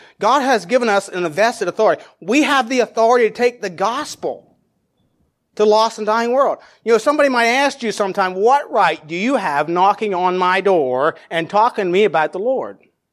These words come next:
A right answer would say, "Well, God has called me to be an ambassador for him."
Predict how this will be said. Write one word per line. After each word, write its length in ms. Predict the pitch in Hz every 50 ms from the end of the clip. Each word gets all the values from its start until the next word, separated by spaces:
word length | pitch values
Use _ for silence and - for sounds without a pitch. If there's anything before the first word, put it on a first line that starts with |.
| _ _ _ _ _ _ _ _ _ _ _ _ _ _ _ _ _ _ _ _ _ _ -
A 140 | 127 139 139
right 340 | 131 127 135 147 160 180 175
answer 400 | 190 196 208 214 214 - 165 151
would 160 | 131 120 123
say, 380 | - - 135 120 127 139 - _ _ _ _ _ _ _ _ _ _ -
"Well, 480 | - 127 127 139 165 170 160 - _ _ _ _ _ 139
God 240 | 117 123 127 139 143
has 180 | 156 147 -
called 360 | - - 151 139 131 127 117
me 140 | 120 117 113
to 120 | 107 120 113
be 160 | 110 110 107
an 80 | 107
ambassador 540 | 107 107 104 107 104 107 - - - - 95
for 120 | 90 101 87
him." 360 | - - 87 76 90 113